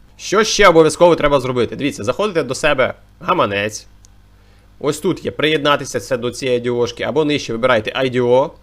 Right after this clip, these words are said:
Тоді ось тут приєднатися, у вас відкриється ось така сторіночка. Тут справа у вас буде кнопочка підписатися. Це треба зробити обов'язково, тому що якщо ви навіть поповните, у вас будуть ці гроші на балансі, і ви не натиснете отут підписатися, то все, ви в прольоті. Підписатися в нас можна до, до, до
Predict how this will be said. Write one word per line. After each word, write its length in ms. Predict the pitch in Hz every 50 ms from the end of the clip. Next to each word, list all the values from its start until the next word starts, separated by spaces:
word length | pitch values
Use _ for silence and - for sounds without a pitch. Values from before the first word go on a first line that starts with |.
| _ _ _ _ _ _ _ _ _ _ _ -
Тоді 220 | - 113 110 120 127
ось 140 | 123 117 -
тут 220 | - 123 110 107
приєднатися, 640 | - 127 143 143 139 131 135 131 123 123 - - 120
у 20 |
вас 160 | 120 - -
відкриється 360 | - 117 - 151 151 143 - 117
ось 120 | 135 127
така 200 | - 117 - 120
сторіночка. 460 | - - 113 113 107 95 - - -
Тут 220 | - - 139 139 -
справа 580 | - - - 135 135 160 185 170 127 107 - -
у 60 | -
вас 140 | 120 131 120
буде 160 | 123 123 123
кнопочка 520 | - - 139 156 165 156 - - 113 92 - - - - _ _
підписатися. 760 | 139 151 151 - - 147 - - 151 143 - - - - 101
Це 180 | - - 165 165
треба 260 | 160 160 165 160 151
зробити 340 | 127 139 135 160 160 160 -
обов'язково, 720 | - 147 160 151 156 147 151 147 - - 147 143 131 107
тому 220 | 98 - 135 156 151
що 200 | 151 - 135 - - - -
якщо 220 | - 139 - 202 180
ви 80 | 170
навіть 320 | 170 170 165 160 185 - -
поповните, 480 | 156 - - 175 170 156 147 - 139
у 20 | 127
вас 140 | 131 131 123
будуть 220 | 127 127 127 113
ці 80 | - 120
гроші 260 | 117 127 113 - 123
на 80 | 123
балансі, 380 | 120 123 131 131 127 117 - 120
і 40 | 120
ви 180 | 120 139 123 - -
не 220 | 107 131 156 170
натиснете 520 | 165 160 156 - 170 165 151 - 135 107 123
отут 280 | 117 107 127 110 -
підписатися, 720 | - 123 104 - 123 - - 139 165 190 202 - 180 165 - - - -
то 100 | - 131
все, 200 | 123 - - 107
ви 120 | 95 117 156
в 60 | 151
прольоті. 460 | - - 123 110 107 92 87 - - -
Підписатися 640 | 185 214 - - 240 - 240 226 214 202 - 196
в 20 | 170
нас 180 | 175 - -
можна 280 | 175 170 156 131 135 120
до, 260 | 117 123 180 196 170
до, 200 | 135 139 143 139
до 400 | 131 127 143 143 135 117 104 92